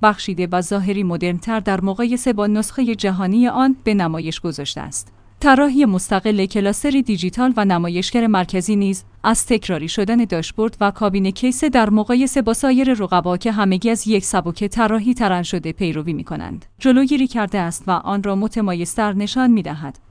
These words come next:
اما در بحث کیفیت مواد و متریال داخل کابین،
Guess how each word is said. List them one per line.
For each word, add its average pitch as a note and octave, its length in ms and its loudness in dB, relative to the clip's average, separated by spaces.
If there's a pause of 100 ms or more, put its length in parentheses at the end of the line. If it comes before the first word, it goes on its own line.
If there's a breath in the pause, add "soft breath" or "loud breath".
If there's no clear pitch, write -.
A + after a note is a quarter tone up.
اما B3 240 4
در A3 160 2
بحث A3+ 300 -4
کیفیت A3+ 540 -2
مواد E3 600 -2
و F#3 100 2
متریال G#3+ 600 0
داخل G#3+ 360 0
کابین، A3+ 460 0